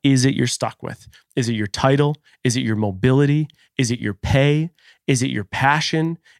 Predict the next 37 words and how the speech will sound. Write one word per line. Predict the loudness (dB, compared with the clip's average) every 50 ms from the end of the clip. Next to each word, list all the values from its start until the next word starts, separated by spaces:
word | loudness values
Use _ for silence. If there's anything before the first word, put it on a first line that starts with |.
| _ -4
Is | -2 -2
it | 0 -2
the | -2 -4
fact | -2 -2 0 0 0 -2 -4
that | -8 -8 -8
status | -8 -2 0 2 2 2 0 -2 -4
quo | -2 0 0 0 0
is | -2 -4
a | -8
fear | -12 -10 -6 -4 -2 0 0 0
of | 0
yours? | 0 0 0 -2 -2 -6 -10 -18 -20 -20 _ _
What | -2 0 2 2 2 2 0 0 _
the | 0 0
hell | 0 -2 -6 -2 0 2 4 4 2 0 -4 -2 _
is | 0 0 2 0
it | -4 -6 -8 -12 -18 -20 _ -20 -20 _ _
that | -2 -2 -2 -4
you | -8 -6 -2 0 2 2 2
are | 2 0 0 -2
unhappy | -2 -2 0 -2 -2 -4 -4 -6 -12 -14
with? | -14 -14 -14 -10 -10 -10 -10 -10 -16 _ _
Because | -2 0 0 0 2
the | 0 0
solution | 0 0 0 0 2 2 0 0 0 -2 -4
to | -4 -2
all | 0 2 2 2 2
those | 2 2 2 2 0 -2 -6 -10 -14 -20 -20 _
changes | -2 0 2 2 2 2 2 0 0
night | 2 2 2 0 0
and | -2 -2 0 2
day | 2 2 2 0
based | 0 0 0 0 0 -2 -2 -2
on | -2 -2 -2 -2
what | -2 -4 -4 -2 -4
they | -4 -4 -4 -4 -6
are. | -6 -6 -6 -8 -10 -16